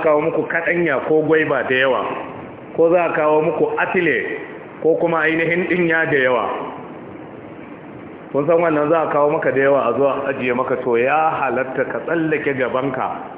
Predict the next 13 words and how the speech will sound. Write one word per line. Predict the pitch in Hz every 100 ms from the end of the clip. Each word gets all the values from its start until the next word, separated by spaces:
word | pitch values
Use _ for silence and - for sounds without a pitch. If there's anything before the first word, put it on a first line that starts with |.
| -
ka |
ɗauki | 113 110 135
abin | 113 120
da | 117
kake | 113 - 101 98
so. | 98 - - - - - - - - - - - - - - -
A | 147
ƙarƙashin | 156 151 151 156 180 175
fassaran | 175 165 180 160 143
"wa | 131
fakihatin | 127 120 - 160 170 151 139
mimma | 139 135 120
yatakhayyaru." | 113 113 117 120 110 95 104